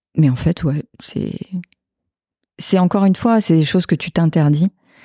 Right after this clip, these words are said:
Euh, et qu'en fait, euh, une fois que tu te libères, c'est, c'est, euh,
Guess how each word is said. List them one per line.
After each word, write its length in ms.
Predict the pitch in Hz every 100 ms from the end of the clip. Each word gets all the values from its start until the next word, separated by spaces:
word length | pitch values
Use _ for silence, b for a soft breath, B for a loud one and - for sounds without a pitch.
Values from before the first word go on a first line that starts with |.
| b b b b -
Euh, 880 | 160 156 151 147 143 143 143 143 147 160 156 _ _ _ _ _ _ _ _ -
et 60 | -
qu'en 160 | 143
fait, 320 | 135 175 175
euh, 420 | 147 139 143 - - -
une 120 | -
fois 120 | 175 170
que 80 |
tu 100 | -
te 100 | -
libères, 440 | - 160 160 185 - b b b _ _ _ _ _ _ _ _
c'est, 280 | - - 143 _ _
c'est, 440 | - - 147 139 139
euh, 300 | 131 -